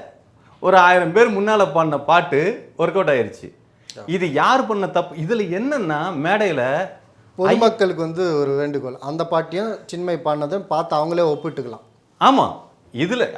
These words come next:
Speaker 1: actually என்னோட சஜஷன் வந்து, இது தீயிட்டையும் கொடுத்துடக்கூடாது, சின்மையிட்டையும் கொடுத்துடக்கூடாது.
Speaker 2: ம்.
Speaker 1: ரெ-, அந்த ரெக்கார்டிங் சாங்கே வந்து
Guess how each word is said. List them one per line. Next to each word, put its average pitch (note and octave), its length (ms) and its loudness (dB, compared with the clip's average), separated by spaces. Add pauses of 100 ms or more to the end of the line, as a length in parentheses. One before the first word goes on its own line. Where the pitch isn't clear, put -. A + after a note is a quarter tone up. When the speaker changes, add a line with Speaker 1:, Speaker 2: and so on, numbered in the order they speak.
Speaker 1:
actually B2 400 0
என்னோட A#3+ 340 4
சஜஷன் F3 380 0
வந்து, C3+ 640 -2 (840)
இது G#2+ 580 0 (400)
தீயிட்டையும் A3 540 0
கொடுத்துடக்கூடாது, G3+ 500 0
சின்மையிட்டையும் G#3+ 540 2
கொடுத்துடக்கூடாது. A#2+ 640 -2
Speaker 2:
ம். C#3 220 -12 (260)
Speaker 1:
ரெ-, B2+ 300 4
அந்த A2 240 -4
ரெக்கார்டிங் F3+ 540 2
சாங்கே A3 420 2
வந்து C#3+ 560 -4